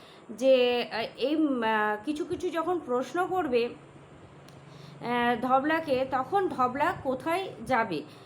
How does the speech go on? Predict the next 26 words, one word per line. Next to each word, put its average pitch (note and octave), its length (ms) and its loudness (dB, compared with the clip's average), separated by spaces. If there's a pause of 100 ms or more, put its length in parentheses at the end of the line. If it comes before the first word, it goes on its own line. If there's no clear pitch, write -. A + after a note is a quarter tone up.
(320)
যে B3+ 380 2 (100)
ইপসিতাদি F#4 500 -2
একদম F#4 520 2
এই, C#4 160 -2 (100)
এই D#4 160 0
রকম F#4+ 300 0
একদম, D#4 460 0
আহ, B3 400 0 (220)
যে D#4+ 280 -2 (340)
ম্যাডাম A#3+ 340 2
বললেন, D4+ 440 -2 (280)
সেই D4 220 2
রকমই F4+ 340 0
কিন্তু D#4+ 520 -4 (260)
টকঝালের C4 640 0
ইপসিতাদিও E4 840 -2 (120)
একই C4+ 380 0
প্রশ্ন C#4+ 540 0
ছুড়ে C4 280 0
দিয়েছিল, G#3 480 -4
যে B3+ 120 -2
এই B3+ 260 0
প্রশ্নগুলো D#4 600 -6
যখন D4 300 -4
করবে B3 500 -2 (400)
ধবলাকে, B3+ 640 2